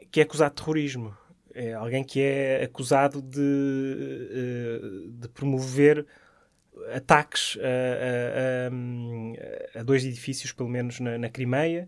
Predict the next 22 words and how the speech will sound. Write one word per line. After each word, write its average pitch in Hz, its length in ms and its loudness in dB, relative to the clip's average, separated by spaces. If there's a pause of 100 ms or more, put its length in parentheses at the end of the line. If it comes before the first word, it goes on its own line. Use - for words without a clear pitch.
(520)
e 131 80 -16
que - 120 -4
está, - 240 4
faz 147 220 6
parte 147 240 6
da 151 80 6
narrativa 147 560 4
de, 147 560 -8
que - 80 -4
justificou 147 720 6
um 151 80 0
pouco 147 340 2
a 147 40 4
anexação 147 460 -2
da 143 80 0
Crimeia, 139 420 0
que 127 160 -4
é 123 120 2
de 120 100 -14
que 120 260 -6 (560)
há 147 200 8
elementos, 135 960 0